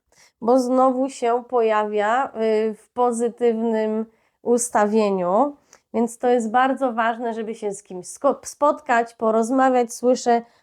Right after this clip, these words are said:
absolutnie nie, nie odmawiaj spotkania z kimś takim,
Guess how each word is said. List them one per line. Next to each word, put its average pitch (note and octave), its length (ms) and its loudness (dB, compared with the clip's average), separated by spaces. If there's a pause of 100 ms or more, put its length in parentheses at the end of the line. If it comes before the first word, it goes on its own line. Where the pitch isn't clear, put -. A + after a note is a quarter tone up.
absolutnie C#4+ 720 2
nie, C#4 280 4
nie B3+ 520 4
odmawiaj B3 540 0
spotkania A#3+ 680 -2
z A3+ 100 -8
kimś A3 320 -6
takim, A3 640 0